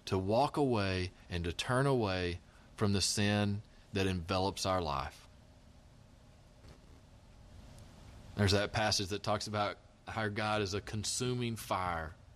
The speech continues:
God's wrath is a fire that wants to consume our sin, to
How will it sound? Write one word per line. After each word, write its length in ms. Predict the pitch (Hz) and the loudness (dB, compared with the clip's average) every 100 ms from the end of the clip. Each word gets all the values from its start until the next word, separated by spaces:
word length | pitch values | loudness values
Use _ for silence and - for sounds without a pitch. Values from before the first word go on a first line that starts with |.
| - - - - - - - - - - - - - - - | -20 -20 -20 -20 -20 -20 -20 -20 -20 -20 -20 -20 -20 -20 -8
God's 460 | 113 110 113 98 - - | -2 0 0 -2 -6 -10
wrath 560 | 95 104 117 113 104 92 | -4 0 2 2 0 -2
is 120 | 95 | -6
a 60 | 95 | -6
fire 460 | - 117 110 107 | -6 -4 0 0
that 160 | 101 92 | 0 -4
wants 240 | 107 104 - | -6 -8 -8
to 100 | 98 | -10
consume 840 | 98 98 - 120 113 113 101 87 87 - _ - - | -10 -8 -8 -6 -6 -4 -6 -8 -14 -20 _ -18 -8
our 160 | 95 | -6
sin, 540 | 92 - 98 92 85 82 - - | -6 -8 -8 -8 -8 -12 -18 -20
to 120 | - | -14